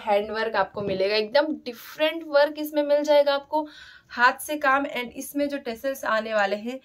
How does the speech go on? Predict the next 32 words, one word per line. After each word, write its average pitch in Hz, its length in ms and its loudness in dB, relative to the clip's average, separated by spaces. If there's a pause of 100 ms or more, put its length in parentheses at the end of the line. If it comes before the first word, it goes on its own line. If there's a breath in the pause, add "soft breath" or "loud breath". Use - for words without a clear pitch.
(320 soft breath)
ये 202 100 -4
आप 196 120 4
देख 185 220 -4
सकते - 340 -14
हो, 180 40 -6
इस 185 100 -12
तरह 196 140 -10
से 196 100 -8
आपको 190 220 -8
tassels 190 500 -8
मिल 196 120 -10
जाएंगे, 214 400 -2 (420 soft breath)
दोनों 220 240 -6
तरफ 233 260 -6
आपको 196 240 -4
tassels 180 500 -12
मिलते 165 240 -14
हैं, 165 80 -10
जैसे 170 220 -18
कि 175 120 -16
ये 160 100 -8
देखिए। - 320 -16 (680 soft breath)
And 214 160 -6
ये 233 160 0
भी 262 120 -2
पूरा 254 340 2
अनारकली 240 480 0
आने 240 200 0
वाला 240 180 2
है, 254 80 0
पूरा 233 280 -2 (220)
printed, 226 600 -4